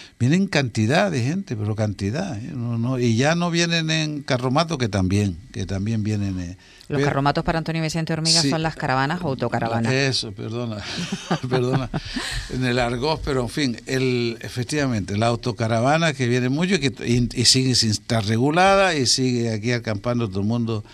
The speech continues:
Speaker 1: al albedrío y todas estas cosas, ¿no? Que no, no sé por qué no se regulan, pero en fin. Ese cotillo, que yo soy asiduo visitante de ese cotillo, pues ya te digo yo cómo está eso de autocaravana.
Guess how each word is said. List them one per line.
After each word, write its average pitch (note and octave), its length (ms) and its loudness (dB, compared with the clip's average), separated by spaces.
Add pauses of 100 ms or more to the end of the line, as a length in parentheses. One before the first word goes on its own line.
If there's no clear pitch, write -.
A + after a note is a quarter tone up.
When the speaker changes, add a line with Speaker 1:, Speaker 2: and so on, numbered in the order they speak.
(500)
Speaker 1:
al A2 160 0
albedrío C3+ 880 4
y A#2+ 120 0
todas A#2+ 140 -4
estas G#2 160 -6
cosas, G2 300 -6
¿no? D3+ 120 -4
Que G#2 140 -4
no, G#2+ 220 -2
no G2+ 140 0
sé G#2 160 0
por F#2+ 160 -6
qué G2 140 -4
no F#2+ 80 -2
se F#2+ 140 -2
regulan, D3 420 -2
pero G2+ 180 -4
en F2+ 60 -4
fin. G#2 180 -6 (920)
Ese A#2+ 220 4
cotillo, B2+ 480 2
que G#2+ 120 0
yo G#2 80 0
soy A2 240 0
asiduo G#2 640 2 (720)
visitante A2+ 560 2
de G#2+ 60 0
ese A2 180 0
cotillo, C#3 460 0
pues C3+ 240 -2
ya G#2+ 100 2
te G#2 160 -2
digo A2 240 0
yo C3+ 240 0
cómo A#2+ 280 -2
está G#2 220 -4
eso F#2+ 240 -2
de E2+ 340 -8 (100)
autocaravana. F#2+ 880 -4